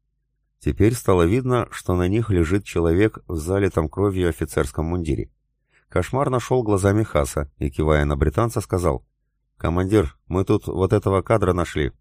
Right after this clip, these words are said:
он живой еще, и, судя по всему, офицер». «А лицо у него знакомое. По крайней мере, у меня такое чувство, что я его где-то видел», добавил ирокез.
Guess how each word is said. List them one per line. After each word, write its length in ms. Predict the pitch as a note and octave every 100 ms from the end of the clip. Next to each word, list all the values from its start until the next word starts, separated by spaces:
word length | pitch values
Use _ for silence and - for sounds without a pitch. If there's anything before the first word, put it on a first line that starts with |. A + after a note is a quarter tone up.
| _ -
он 180 | F#2+ F2+
живой 280 | F2 G#2
еще, 320 | F2+ - D2 - _ _
и, 100 | -
судя 260 | G#2 C3+ C3+
по 120 | A#2+
всему, 300 | G#2 F#2+ G#2
офицер». 480 | A#2 - D#2+ G2 F#2+ - _ _ _ _ _ _ -
«А 100 | C#2
лицо 340 | C#2 - -
у 80 | A#2+
него 360 | A2+ C#2+ F2 F#2
знакомое. 800 | D2+ E2 - D2+ C#2+ C#2+ C#2+ - _ _ -
По 120 | E2+
крайней 340 | F2 F2+ E2
мере, 400 | E2+ G2 A2 G#2 - -
у 80 | D#2
меня 240 | E2 F#2
такое 320 | F2 - E2+
чувство, 420 | D#2 - A#2+ - D#2
что 180 | -
я 200 | D2+ D2+
его 160 | G2 A2
где-то 300 | F2+ D2 E2
видел», 400 | D#2+ C#2+ C#2 C2+ -
добавил 460 | C#2 C2 C#2+ E2 D#2+
ирокез. 380 | C#2 C2 A#1